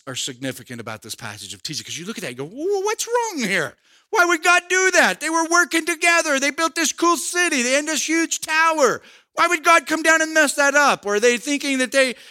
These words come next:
was he intimidated by them? So what is going on? Well, let me, let me point a few things out. First of all, it's very, um, it's not accidental that, that the writer of Genesis, Moses, is telling us that the men moved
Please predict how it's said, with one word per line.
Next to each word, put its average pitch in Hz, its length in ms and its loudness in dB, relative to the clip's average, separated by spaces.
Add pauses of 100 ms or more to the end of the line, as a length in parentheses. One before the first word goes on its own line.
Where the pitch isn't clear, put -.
was 208 140 -6
he 262 100 0
intimidated 320 680 0
by 302 200 2
them? 311 220 -4
So 254 140 -6
what 269 160 -4
is 208 100 -6
going 226 220 -4
on? 165 100 -2
Well, 165 80 -6
let 220 80 -4
me, 233 220 -2
let 208 100 -4
me 226 80 -2
point 202 220 -6
a - 20 -6
few 170 160 -10
things 139 300 -6
out. 101 180 -6
First 240 280 0
of 202 120 -2
all, 170 240 2 (320)
it's 208 160 -4
very, 226 440 2
um, 147 440 -6 (120)
it's 147 100 -12
not 214 140 -2
accidental 180 580 -4
that, 139 260 -6 (160)
that 131 160 -14
the 147 80 -14
writer 156 360 -6
of 135 100 -10
Genesis, 131 480 -8
Moses, 131 380 -8
is 123 100 -10
telling 147 360 -6
us 123 160 -6
that 117 280 -10
the 127 120 -4
men 151 520 -6
moved 156 640 -4